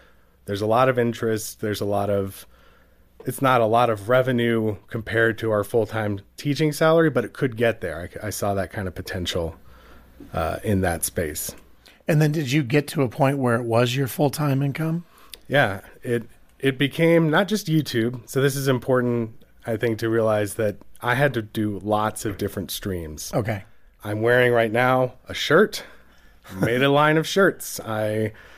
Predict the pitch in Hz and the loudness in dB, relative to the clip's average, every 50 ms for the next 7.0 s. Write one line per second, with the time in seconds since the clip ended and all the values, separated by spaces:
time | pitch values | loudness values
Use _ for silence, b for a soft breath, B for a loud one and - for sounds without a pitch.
0 | B B B B B B - 107 117 113 131 139 139 139 123 127 135 131 131 127 | B B B B B B -6 -4 2 4 4 4 4 2 2 2 2 4 4 4
1 | 123 120 117 101 98 110 120 131 139 135 123 123 120 117 101 98 120 120 113 117 | 4 2 0 0 2 2 4 4 4 2 0 -2 -4 -4 -2 -4 -4 0 0 0
2 | 113 104 - 113 113 120 123 120 120 117 117 113 117 110 123 127 127 117 110 - | -2 0 -2 -2 0 2 2 2 2 0 0 0 0 0 -2 -2 -2 -2 -4 -4
3 | - - 113 104 104 - 107 98 95 - 101 98 95 92 92 90 - - - 92 | -4 -4 -2 -2 -2 -2 -4 -4 -4 -4 -6 -6 -6 -6 -8 -10 -10 -8 -6 -6
4 | 82 80 85 82 95 95 92 - - 104 107 104 - - 127 147 139 - - 127 | -6 -6 -8 -8 -8 -8 -6 -4 -2 -2 -2 -2 -4 -2 -2 -2 -2 0 0 2
5 | 120 113 107 104 98 98 98 98 98 98 95 104 101 95 - B B B B B | 2 2 2 0 -2 -4 -4 -4 -4 -4 -4 -6 -8 -8 -10 B B B B B
6 | B B B B - - 113 110 - - 143 147 147 139 - 110 98 87 85 | B B B B -4 -2 -2 -2 0 2 4 4 4 2 0 -4 -4 -4 -8